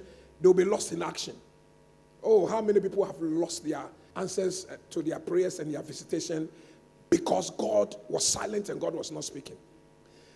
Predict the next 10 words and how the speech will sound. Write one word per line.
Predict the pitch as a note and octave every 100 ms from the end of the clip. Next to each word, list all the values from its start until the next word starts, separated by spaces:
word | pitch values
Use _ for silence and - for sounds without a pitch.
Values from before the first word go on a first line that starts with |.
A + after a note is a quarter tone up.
| - F3+
The | -
fifth | - F#4+ B4 -
group | A3 D4+ G#3+ - - - - - - _ _ _
is | C4 B3
the | C#4
group | - G4 F#4+
of | C#4 -
people | E4+ E4 E4 D#4+
who | C#4+ E4+
pray, | - - C#4